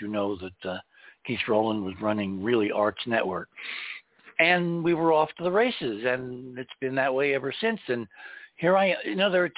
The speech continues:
times when it's overwhelming, the burden of trying to be at the edge of these phenomenon all coming together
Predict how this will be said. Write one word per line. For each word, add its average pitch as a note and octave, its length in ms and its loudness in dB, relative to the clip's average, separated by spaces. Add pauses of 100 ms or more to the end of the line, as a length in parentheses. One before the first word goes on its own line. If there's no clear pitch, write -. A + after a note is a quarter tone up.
times G#3+ 360 2
when D#3+ 340 2
it's C#3+ 240 -6
overwhelming, D#3 1200 0 (680)
the C3 80 -4
burden D#3 440 2
of A#2+ 120 -6
trying C#3 340 0
to A#2 60 -12
be C3 220 -2
at B2+ 120 -4
the B2 160 -4 (120)
edge B2+ 340 2
of A2+ 140 0
these A2 280 -4 (120)
phenomenon A#2 580 2
all C3 440 4 (340)
coming C3 340 0
together A#2+ 380 -2